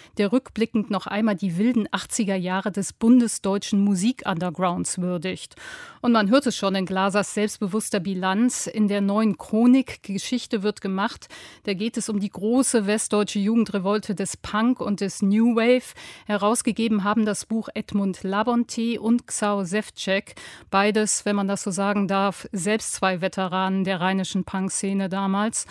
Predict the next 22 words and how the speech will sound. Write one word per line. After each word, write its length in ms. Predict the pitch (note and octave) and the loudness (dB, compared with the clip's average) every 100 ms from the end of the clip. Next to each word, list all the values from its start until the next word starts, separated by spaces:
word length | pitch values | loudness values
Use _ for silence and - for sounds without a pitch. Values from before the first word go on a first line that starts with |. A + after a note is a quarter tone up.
| - - - - | -14 -16 -18 2
Und 100 | B3 | 6
mit 160 | B3 C4 | 8 8
dem 120 | B3 | 8
Mitherausgeber 920 | D4 D4 F#3 F#3 - - F#3+ F3+ F3 | 8 6 4 2 0 -4 -2 -2 -2
Xau 340 | - - A3+ F#3 | -4 0 0 0
Sevcek 680 | A3 - - G3 - - | -2 -4 -6 -8 -8 -4
habe 200 | A3 A3+ | 0 0
ich 200 | G#3 - | 0 -4
kurz 340 | - A#3+ - - | -2 0 0 -4
vor 220 | - C4 | 0 2
dieser 260 | A#3 G3+ | 2 0
Sendung 460 | F3+ F#3+ F#3+ F#3+ F#3+ | -2 -2 -2 -4 -2
über 240 | B3 B3+ | 2 2
den 180 | A3+ G#3 | 2 2
neuen 300 | G#3 G#3+ G#3 | 2 2 2
Bild- 220 | G#3+ A3+ | 0 -2
und 160 | G3 - | -4 -4
Aufsatzband 800 | G#3 G#3 - G3 - - G3+ G3 | -4 -4 -4 -4 -6 -4 -4 -4
Geschichte 520 | - - A3+ - G3+ | -8 -6 -6 -4 -2
wird 180 | F#3+ - | -2 -4
gemacht 400 | F#3+ F#3+ G3 - | -4 -2 -2 -6
gesprochen. 720 | F#3+ - - - A3+ B3 B3+ | -10 -10 -6 -2 2 2 2